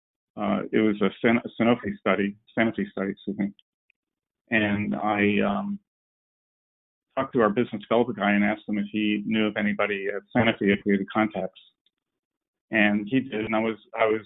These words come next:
just about to call that person when I got an email from one of the institutions that, uh, they were looking for subjects and would be interested in my participation. But it took a bunch of,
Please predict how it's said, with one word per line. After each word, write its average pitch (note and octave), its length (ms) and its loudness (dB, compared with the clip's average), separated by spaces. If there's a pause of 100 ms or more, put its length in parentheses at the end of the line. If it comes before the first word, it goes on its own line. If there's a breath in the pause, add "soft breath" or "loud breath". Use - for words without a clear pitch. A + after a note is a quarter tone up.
(200)
just D3 200 0
about B2+ 280 4
to A#2 80 -4
call B2 260 4
that G#2 180 -4
person G#2+ 300 -4
when G#2 80 0
I G#2 80 -2
got G#2+ 140 -6
an A2 120 -10
email G#2 400 -8
from A2 100 -10
one G#2 120 0
of G2+ 80 -6
the G2+ 100 -12
institutions G2+ 720 -2 (800)
that, G2+ 240 4
uh, G2+ 320 4
they A2 100 2
were G#2 140 2
looking G2+ 300 -2
for G2 80 -12 (120)
subjects G2+ 340 -4
and G2+ 100 2
would G2 100 2
be G#2 180 -10
interested G2 360 -4
in F#2 60 2
my G2 160 4
participation. G2+ 800 -4 (1120)
But A2 140 6 (140)
it A2+ 280 0
took D3+ 140 0
a C3+ 40 2 (140)
bunch A#2+ 180 2
of, G#2 100 -2